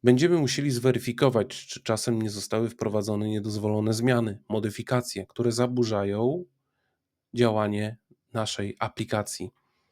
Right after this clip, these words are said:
Aby przesłać nam zgłoszenie do naszych techników w celu weryfikacji zdarzenia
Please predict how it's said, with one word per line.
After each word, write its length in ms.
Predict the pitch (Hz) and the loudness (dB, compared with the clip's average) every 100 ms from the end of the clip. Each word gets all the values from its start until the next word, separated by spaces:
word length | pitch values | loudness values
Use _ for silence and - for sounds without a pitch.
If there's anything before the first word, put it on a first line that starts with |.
| _ _ _ _ _ _ | _ _ _ _ _ _
Aby 220 | - 120 127 | 0 2 2
przesłać 480 | - 185 180 170 | 2 2 0 -2
nam 140 | 147 123 | 0 0
zgłoszenie 680 | 120 113 - 101 98 107 | 2 -2 0 0 0 0
do 140 | 117 113 | 2 2
naszych 280 | 107 113 - | 2 -2 -2
techników 560 | 107 - 98 - 104 | -4 -2 -6 -6 -8
w 60 | - | -6
celu 260 | 117 110 | -2 -2
weryfikacji 720 | 107 120 117 - - 92 - 104 | 2 2 2 -4 -4 -4 -4 -6
zdarzenia 680 | 101 98 82 98 143 - | -4 -6 -6 -4 -4 -6